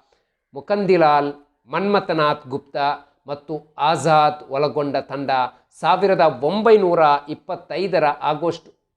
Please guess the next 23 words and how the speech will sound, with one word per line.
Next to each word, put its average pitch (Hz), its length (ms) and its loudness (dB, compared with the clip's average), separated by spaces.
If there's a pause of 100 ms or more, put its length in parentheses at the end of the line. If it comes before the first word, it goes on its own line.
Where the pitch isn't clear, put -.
ಒಂಬತ್ತರಂದು 139 920 -4 (800)
ಏ 196 440 6
ದೌನ್ 180 300 2
ಎಂಬ 156 420 2
ರೈಲನ್ನು 156 580 2
ಲೂಟಿ 143 320 -2
ಮಾಡಿದರು. 127 680 -8 (140)
ಈ 156 160 -4
ಪ್ರಕರಣದಲ್ಲಿ 143 800 -4
ಎಲ್ಲರೂ 196 380 2
ಬಂಧಿತರಾಗಿದ್ದರೂ 143 1040 -2 (400)
ಅಶ್ಫಾಕುಲ್ಲಾ 180 640 0
ಖಾನ್ 143 300 -6
ತಲೆಮರೆಸಿಕೊಂಡಿದ್ದರು. 135 1300 -8 (320)
ಬಿಹಾರದಿಂದ 220 640 2 (200)
ಬನಾರಸ್ಗೆ 190 640 2
ತೆರಳಿ 180 500 0 (200)
ಹತ್ತು 220 300 -4
ತಿಂಗಳ 190 400 0
ಕಾಲ 160 280 0 (180)
ಇಂಜಿನಿಯರಿಂಗ್ 180 720 0
ಕೆಲಸ 143 260 -6
ಮಾಡಿದ್ದರು. 139 680 -4